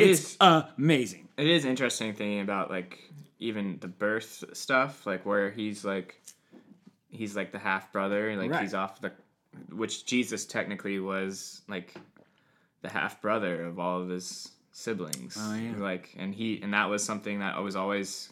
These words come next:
Speaker 2: kind of, he was always called the son of Mary. He was never called the son of Joseph.
Speaker 1: That's true.
Speaker 2: Because his birth was questionable. And so there is that kind of, like, recurring theme within all of these guys, 'cause we're gonna read about another guy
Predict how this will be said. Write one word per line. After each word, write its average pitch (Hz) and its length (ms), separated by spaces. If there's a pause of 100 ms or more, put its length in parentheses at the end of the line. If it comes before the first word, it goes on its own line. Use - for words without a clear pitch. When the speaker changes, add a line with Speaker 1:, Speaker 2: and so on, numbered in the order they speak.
(160)
Speaker 2:
kind 98 240
of, 95 120 (540)
he 120 140
was 107 120
always 101 220
called 101 560
the 98 80
son 107 240
of 98 60
Mary. 98 400
He 101 80
was 95 120
never 113 260
called 101 260
the 98 40
son 101 220
of 92 60
Joseph. 92 520 (280)
Speaker 1:
That's 107 180
true. 107 220
Speaker 2:
Because 98 320
his 98 140
birth 101 300
was 95 120
questionable. 90 800 (500)
And 104 160
so 107 320 (320)
there 113 180
is 120 260
that 107 200
kind 107 240
of, 98 120
like, 95 480 (460)
recurring 110 480
theme 120 440
within 104 320
all 98 240
of 95 60
these 92 200
guys, 92 400
'cause 92 160
we're 98 60
gonna 101 180
read 101 180
about 95 200
another 101 280
guy 92 360